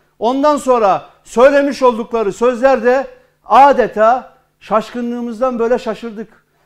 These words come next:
İşçilere leş benzetmesi yapan, işçileri örgütleyen Türk İş ve Türk İş'e bağlı sendikalarımıza leş kargası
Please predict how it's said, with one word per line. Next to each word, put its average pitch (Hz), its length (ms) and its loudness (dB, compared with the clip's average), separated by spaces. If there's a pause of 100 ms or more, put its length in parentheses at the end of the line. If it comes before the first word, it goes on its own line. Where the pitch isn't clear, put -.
(140)
İşçilere 254 680 0 (280)
leş 254 320 2
benzetmesi 208 600 -6
yapan, 233 400 -6 (300)
işçileri 254 480 0
örgütleyen 247 680 0 (260)
Türk 262 260 -4
İş 240 160 -12
ve 226 200 -2
Türk 269 240 -2
İş'e 247 260 -2
bağlı 214 440 2 (220)
sendikalarımıza 233 1040 -2 (240)
leş 247 300 4
kargası 233 680 -2